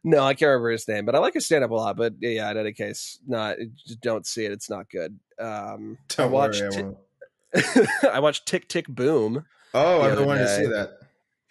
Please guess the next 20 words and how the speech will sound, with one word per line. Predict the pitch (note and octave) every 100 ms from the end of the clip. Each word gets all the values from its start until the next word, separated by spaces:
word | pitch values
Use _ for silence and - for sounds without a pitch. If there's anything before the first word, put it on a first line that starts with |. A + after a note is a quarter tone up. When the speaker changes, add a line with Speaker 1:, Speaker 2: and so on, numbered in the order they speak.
| - -
Speaker 1:
which | C3
is | C3+ - -
excellent. | B2+ - A2+ G2+ C3+ - - _ _ -
Speaker 2:
Yeah. | G#2 A#2
Speaker 1:
It's | G#2+
very | A#2+ C3 B2+ A2+
g-, | -
it's | A#2
very | G#2+ A#2+ A2+
good. | G#2 G#2 G#2 B2+ - _ _ _ _ _ -
Uh, | A2 G#2 G2+ G2 -
you | C#3
know, | B2+
it's | C3+ D3+
a |
musical, | C3 B2+ B2+ C3+ C#3
so | - - A2+ A2+ _ B2+
be, | B2 A2+ A2+ G2
be, | A#2+ A2+ A2+ A2+ - -
uh, | G#2+ G#2+